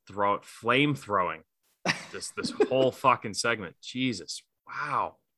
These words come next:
Speaker 1: All right.
Speaker 2: Isn't that crazy too? That, like, a fourteen over upset of a one is, like, the hottest take ever because it's Alabama.
Speaker 1: 'Cause it's Bama. It's Nick Saban.
Speaker 2: <laughs>
Speaker 1: I mean, I, I think there's a legitimate argument. I mean, again, we'll get into it when we talk about the spread.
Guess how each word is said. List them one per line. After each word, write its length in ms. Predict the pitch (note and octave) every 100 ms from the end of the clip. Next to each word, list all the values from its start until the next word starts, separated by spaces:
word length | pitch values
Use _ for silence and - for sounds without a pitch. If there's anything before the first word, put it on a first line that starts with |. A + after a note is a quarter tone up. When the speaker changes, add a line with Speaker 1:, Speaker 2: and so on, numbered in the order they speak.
| _ _ _ -
Speaker 1:
All 120 | G#2
right. 180 | C#3+ G#3
Speaker 2:
Isn't 160 | F3+ A#3+
that 140 | G3
crazy 400 | C#3 B2+ C3 C3+
too? 240 | B2+ B2+
That, 180 | B2+ B2+
like, 120 | B2
a 80 | G#2+
fourteen 760 | - - B2+ - B2+ B2 A#2+ A#2+
over 260 | B2 A#2 A#2
upset 360 | A#2 A2 B2+ A2+
of 100 | G2+
a 60 |
one 340 | F#2 F2+ G2 G2+
is, 160 | F#2+
like, 180 | F#2 F#2
the 120 | A#2 G#2+
hottest 460 | F#2 G2 F#2+ -
take 260 | G2 F#2+ F#2+
ever 260 | F#2 G2+
because 280 | G2 F#2+ F#2+
it's 160 | F#2 F#2
Alabama. 540 | E2 F2 E2 E2+ G2 -
Speaker 1:
'Cause 160 | C3+
it's 120 | C#3 C3
Bama. 400 | C#3 F3+ C3+ F#2
It's 160 | -
Nick 120 | C#3
Saban. 720 | C3 D#3 C#3 - G3 - B3+ -
Speaker 2:
<laughs> 40 | -
Speaker 1:
I 100 | D#3+
mean, 180 | G3 -
I, 200 | D#3 -
I 140 | D3+
think 240 | D3+ A3+ A3
there's 220 | G#3 D3+
a 40 |
legitimate 540 | D#3 C3 D3+ D3+ D#3+ C#3+
argument. 460 | B2 C3 D3 C#3+ C3+
I 40 | C3
mean, 320 | C3+ C3 B2
again, 220 | B2+ C3+ A#2+
we'll 100 | B2+
get 140 | C3+
into 240 | C3 C3+
it 20 | C3+
when 80 |
we 120 | B2 A2+
talk 200 | B2+ -
about 140 | A2
the 60 | -
spread. 520 | - G#3+ D#3 G2+